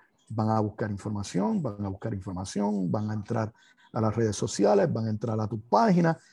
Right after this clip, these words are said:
van a buscar información, y después que se sientan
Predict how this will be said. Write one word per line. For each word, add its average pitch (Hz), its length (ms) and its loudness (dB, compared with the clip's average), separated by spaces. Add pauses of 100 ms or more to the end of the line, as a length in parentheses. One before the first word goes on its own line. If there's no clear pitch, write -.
(220)
van 143 120 2
a 175 40 4
buscar 185 260 2
información, 147 520 -2
y 135 120 -2
después 135 840 2 (640)
que 147 140 6
se 143 180 4
sientan 185 800 2